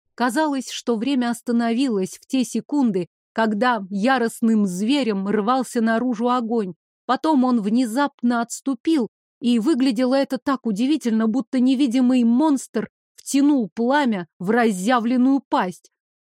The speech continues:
В поле зрения вновь открылся разлом и мост над ним. Посредине на корточках, уткнув голову в колени и закрывшись руками, сидел обнажённый человек. Кто? Сама не заметила, как оказалась возле купола,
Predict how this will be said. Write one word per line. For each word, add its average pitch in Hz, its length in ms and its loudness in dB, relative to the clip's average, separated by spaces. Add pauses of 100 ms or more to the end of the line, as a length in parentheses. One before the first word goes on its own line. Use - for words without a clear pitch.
(220)
В - 120 -20
поле 285 280 2
зрения 254 480 0
вновь 240 380 0
открылся 240 640 -4
разлом 220 560 -2 (220)
и 262 140 0
мост 254 420 0
над 208 300 -2
ним. 196 280 -4 (320)
Посредине 233 600 2
на 220 140 0
корточках, 240 680 -4
уткнув 233 460 0
голову 233 400 0
в 208 100 -6
колени 226 580 0 (220)
и 254 280 2
закрывшись 240 840 -2
руками, 247 540 -2 (200)
сидел 226 580 -2
обнажённый 214 760 0
человек. 254 720 -2 (340)
Кто? 185 480 -2 (300)
Сама 226 440 0
не 214 120 2
заметила, 226 580 2
как 240 300 -2
оказалась 226 680 0
возле 233 380 0
купола, 214 520 -2